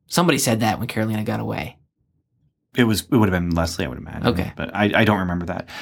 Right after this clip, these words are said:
Speaker 2: I do remember Jonah basically saying, <laughs> "Luke, I am your father." <laughs> But,
Speaker 1: Right, right.
Speaker 2: um, but I, I love the concept he brings up about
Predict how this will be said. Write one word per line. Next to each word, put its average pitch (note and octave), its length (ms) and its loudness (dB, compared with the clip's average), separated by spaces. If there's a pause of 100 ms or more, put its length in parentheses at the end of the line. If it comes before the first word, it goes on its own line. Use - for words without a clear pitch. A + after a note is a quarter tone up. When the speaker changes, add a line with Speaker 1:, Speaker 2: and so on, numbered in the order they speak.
(120)
Speaker 2:
I C#3 60 2
do C#3 140 4
remember D3 240 6
Jonah A2 540 4 (680)
basically A2 380 2
saying, F#2 500 0 (880)
<laughs> - 400 -10
"Luke, F2 300 -6
I D#2+ 100 0
am E2+ 80 -6
your F2 80 -6
father." G2+ 540 2
<laughs> - 60 -14
But, A#2 100 2
Speaker 1:
Right, F#2 220 -6
right. F#2+ 260 -8
Speaker 2:
um, G2+ 440 2 (120)
but C3 360 2
I, A#2+ 200 0
I A#2+ 120 2
love B2+ 380 4
the G#2+ 280 2 (120)
concept A2+ 380 0
he A2+ 40 0
brings G2 280 0
up F#2 260 0
about F#2+ 360 -2